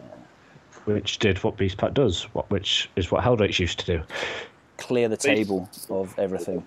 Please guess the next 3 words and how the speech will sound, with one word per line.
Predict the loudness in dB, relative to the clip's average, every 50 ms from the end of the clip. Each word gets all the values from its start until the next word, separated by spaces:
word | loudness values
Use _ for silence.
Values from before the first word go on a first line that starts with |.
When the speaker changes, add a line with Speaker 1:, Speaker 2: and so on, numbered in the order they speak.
| -10 -14
Speaker 2:
basically. | -14 -12 -10 -10 -10 -10 -10 -12 -12 -14 -16 -18 _ _ _ _ -16 -14 -14 -14 -16 -18 -20 -20 -20 -18 -16 -16 -16 -16 -16 -18 -18 -18 -20 -20 -20 -18 -10 -4 -2 2 2 2 2 2 0 -2 -4 -6 -6 -10 -10 -2 0
Um, | 4 4 6 6 6 4 4 2 0 0 -2
so, | 0 2 2 4 2 2